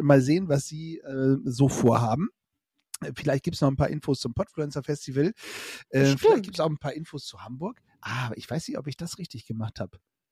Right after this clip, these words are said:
Speaker 1: Nicht, dass es das hier gleich nur um Hamburg geht oder so, weißt du? Denn,
Speaker 2: Janzi,
Speaker 1: denn,
Speaker 2: wir
Speaker 1: denn
Speaker 2: mussten
Speaker 1: hab ich
Speaker 2: unsere
Speaker 1: eine
Speaker 2: Namen
Speaker 1: Hasskappe.
Speaker 2: aufschreiben.
Speaker 1: Ja.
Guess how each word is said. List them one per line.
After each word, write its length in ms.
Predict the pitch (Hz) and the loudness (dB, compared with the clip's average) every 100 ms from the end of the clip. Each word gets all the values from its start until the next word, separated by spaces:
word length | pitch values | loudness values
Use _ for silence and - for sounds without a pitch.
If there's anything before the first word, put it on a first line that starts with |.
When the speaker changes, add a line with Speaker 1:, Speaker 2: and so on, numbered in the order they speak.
| _ _ _ _ | _ _ _ _
Speaker 1:
Nicht, 240 | 120 165 170 | -4 -2 0
dass 160 | 147 | -2
es 80 | - | -4
das 160 | 143 131 | -6 -4
hier 100 | 139 | -6
gleich 320 | 135 143 - | -4 -6 -4
nur 220 | 151 208 | -2 0
um 200 | 185 139 | 0 0
Hamburg 360 | 180 147 104 - | -2 -2 -6 -6
geht 200 | 104 101 | -10 -8
oder 160 | 113 | -8
so, 120 | 110 107 | -8 -8
weißt 220 | 143 196 | -4 -2
du? 40 | |
Denn, 220 | 160 147 196 | 0 0 0
Speaker 2:
Janzi, 360 | 220 247 - | 0 0 0
Speaker 1:
denn, 80 | 220 | 0
Speaker 2:
wir 80 | 220 | 4
Speaker 1:
denn 80 | 214 | 4
Speaker 2:
mussten 180 | - | 4
Speaker 1:
hab 100 | 156 | 2
ich 120 | 240 233 | 2 2
Speaker 2:
unsere 100 | 185 | 4
Speaker 1:
eine 80 | |
Speaker 2:
Namen 100 | 160 247 | 6 6
Speaker 1:
Hasskappe. 180 | 262 - | 6 4
Speaker 2:
aufschreiben. 680 | 214 226 196 196 190 185 - _ _ _ _ _ _ _ _ | 2 -2 0 0 0 -6 -12 _ _ _ _ _ _ _ _
Speaker 1:
Ja. 80 | - | -8